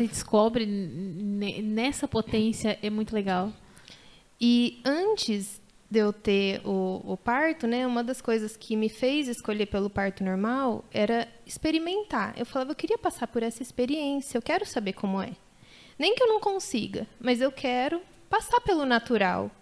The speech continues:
Speaker 2: Foi
Speaker 1: Uhum.
Speaker 2: como Deus criou, foi como aconteceu até hoje. Eu quero saber como é, senão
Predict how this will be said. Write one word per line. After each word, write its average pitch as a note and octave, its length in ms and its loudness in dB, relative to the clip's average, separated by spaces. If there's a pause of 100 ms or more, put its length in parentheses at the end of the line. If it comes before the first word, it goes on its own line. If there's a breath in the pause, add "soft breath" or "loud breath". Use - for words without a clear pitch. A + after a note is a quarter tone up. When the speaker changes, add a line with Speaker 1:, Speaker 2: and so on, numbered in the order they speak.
(120)
Speaker 2:
Foi F4 140 0
Speaker 1:
Uhum. A#3+ 60 -2
Speaker 2:
como F4+ 200 0
Deus D#4+ 260 0
criou, E4+ 320 2
foi D#4+ 120 -4
como C4+ 200 0
aconteceu C4 440 -2
até C4+ 240 0
hoje. C#4+ 440 4
Eu G#3+ 80 2
quero A#3+ 200 0
saber B3+ 280 -4
como E4 240 -4
é, F4+ 100 2
senão D#4+ 320 -2